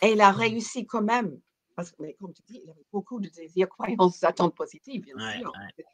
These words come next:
Speaker 1: Sa vie dépendait carrément dessus. Mais il l'a fait.
Speaker 2: Alors, ch-, chose encore intéressante, on, on le rappelle jamais peut-être assez, mais on, alors,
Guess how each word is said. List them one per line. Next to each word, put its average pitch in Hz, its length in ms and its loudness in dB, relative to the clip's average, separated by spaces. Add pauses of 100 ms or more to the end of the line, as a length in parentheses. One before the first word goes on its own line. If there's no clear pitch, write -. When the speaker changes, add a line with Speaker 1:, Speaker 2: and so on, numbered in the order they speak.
(180)
Speaker 1:
Sa 185 140 8
vie 240 460 0
dépendait 185 560 6
carrément 160 400 2
dessus. 180 480 -4 (520)
Mais 147 600 0
il 190 100 6
l'a 214 120 10
fait. - 340 4 (1200)
Speaker 2:
Alors, 175 400 6 (280)
ch-, - 240 -6
chose 226 300 6
encore 185 320 6
intéressante, 170 480 2
on, 180 40 2
on 160 220 0
le 147 60 0
rappelle 175 380 4
jamais 160 280 0
peut-être 156 360 0
assez, 156 340 0
mais 139 260 -2 (960)
on, 175 200 -2 (340)
alors, 147 380 4